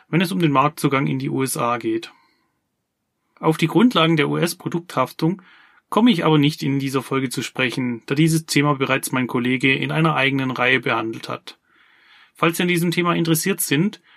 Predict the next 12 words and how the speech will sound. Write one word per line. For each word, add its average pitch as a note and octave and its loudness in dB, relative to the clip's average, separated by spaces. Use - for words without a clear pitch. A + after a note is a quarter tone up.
verlinke A3 4
ich E3+ -4
Ihnen F3+ 0
die D#3+ 6
erste D3+ 0
Folge C#3 0
dieser B2+ -4
Reihe B2+ 2
gerne B2 -2
in C3 -8
der B2+ -4
Beschreibung. A#2 -8